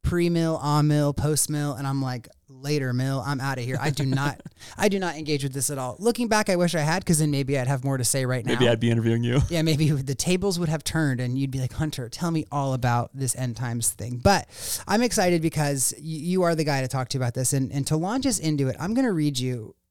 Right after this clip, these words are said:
Speaker 1: some, some things. And I want you to tell me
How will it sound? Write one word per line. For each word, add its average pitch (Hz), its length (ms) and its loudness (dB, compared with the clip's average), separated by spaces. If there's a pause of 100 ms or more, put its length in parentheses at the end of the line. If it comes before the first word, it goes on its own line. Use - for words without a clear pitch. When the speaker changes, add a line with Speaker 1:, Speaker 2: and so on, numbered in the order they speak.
(580)
Speaker 1:
some, 139 460 0 (560)
some - 260 -2
things. 117 560 -4 (560)
And 180 120 -4
I - 20 0
want 233 160 -2
you 240 80 0
to 190 60 -4
tell 165 240 -4
me 127 340 -6